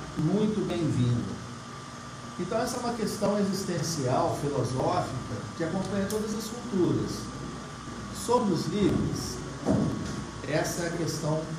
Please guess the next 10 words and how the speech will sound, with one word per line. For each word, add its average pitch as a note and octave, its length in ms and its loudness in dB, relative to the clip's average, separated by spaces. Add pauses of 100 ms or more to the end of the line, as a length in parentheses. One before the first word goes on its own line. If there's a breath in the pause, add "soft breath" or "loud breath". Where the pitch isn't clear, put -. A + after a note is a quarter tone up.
fundamental. C#3+ 680 0 (1080)
Existe E3 440 2
liberdade B2 560 0
de - 200 -6
fato? - 280 0 (720)
Então G#3 180 0
Kardec G3 400 2 (100)
questionou F#3+ 460 0
os G3 100 -2
espíritos. F3+ 840 -2